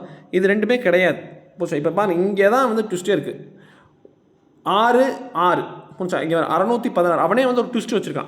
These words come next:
அறுநூத்தி பதினாறு, அறுநூத்தி அறுபத்தி ஒண்ணு மீட்டர், மீட்டர் ஸ்கொயர்னு கொடுத்துருக்கான். புரிஞ்சா? இப்ப இது ரெண்டுல தான் ஏதோ ஒண்ணு விடையா இருக்கணும். அப்ப நீங்க என்ன பண்ணணும்? இதுல ஏதாவது, என்ன சொல்றது, கொஞ்சம் லாஜிக் படி யோசிச்சு பார்த்தா,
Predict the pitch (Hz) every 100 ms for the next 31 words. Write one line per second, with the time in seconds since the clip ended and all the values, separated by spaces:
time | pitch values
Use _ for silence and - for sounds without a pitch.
0 | - 165 226 254 247 294 - 180 190 185
1 | 151 175 285 - - - _ _ _ -
2 | 233 285 285 254 202 226 214 202 156 139
3 | - - - - - _ _ _ _ -
4 | 190 202 170 160 180 147 135 - - 170
5 | 175 160 180 185 202 190 240 320 311 294
6 | 277 254 254 202 196 202 156 143 - -
7 | - _ _ _ _ _ _ _ _ -
8 | 190 190 302 269 247 285 262 277 269 240
9 | 247 302 285 247 262 247 160 - - -
10 | 262 330 320 339 277 - 202 208 262 269
11 | 285 262 277 247 233 202 175 156